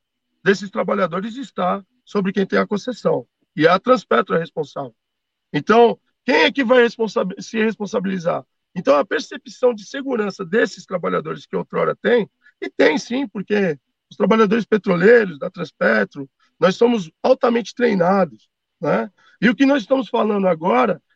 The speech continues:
é que com nove não dá pra operar com segurança. E estamos no sexto dia de greve. A gente está aqui à disposição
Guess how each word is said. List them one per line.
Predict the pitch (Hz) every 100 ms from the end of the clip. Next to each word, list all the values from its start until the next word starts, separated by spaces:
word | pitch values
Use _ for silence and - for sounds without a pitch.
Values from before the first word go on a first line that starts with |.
| _
é | 190
que | - 226 247 240 - _ _
com | 202 233
nove | 190 226 233 151 139 _ _ _ -
não | 180 262 226
dá | 220
pra | 202
operar | 202 202 170 165 165 _ _
com | 180
segurança. | 180 190 196 165 180 - _ _ _ _
E | 180
estamos | 175 208 202
no | 180 190
sexto | 196 190 160
dia | 175
de | 156
greve. | 147 170 220 185 _ _ _
A | 196
gente | 202 240 -
está | - 240
aqui | - 220
à |
disposição | 190 - 214 - - 190 202